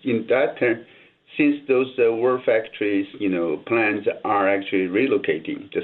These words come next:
supply chain is moving to Vietnam, to Indonesia, India, or other countries, Southeast Asian countries.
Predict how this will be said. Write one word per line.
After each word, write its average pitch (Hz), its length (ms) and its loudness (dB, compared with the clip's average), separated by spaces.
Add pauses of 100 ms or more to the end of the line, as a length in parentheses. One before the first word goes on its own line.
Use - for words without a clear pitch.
supply 143 420 2
chain 113 240 0
is 98 100 -6
moving 107 440 -4 (560)
to 101 140 -6
Vietnam, 95 760 2
to 90 280 -2 (120)
Indonesia, 90 800 0
India, 85 540 -2
or 80 460 0
other 87 240 -4
countries, 80 480 -8
Southeast 87 420 -6
Asian 98 320 -6
countries. - 460 -4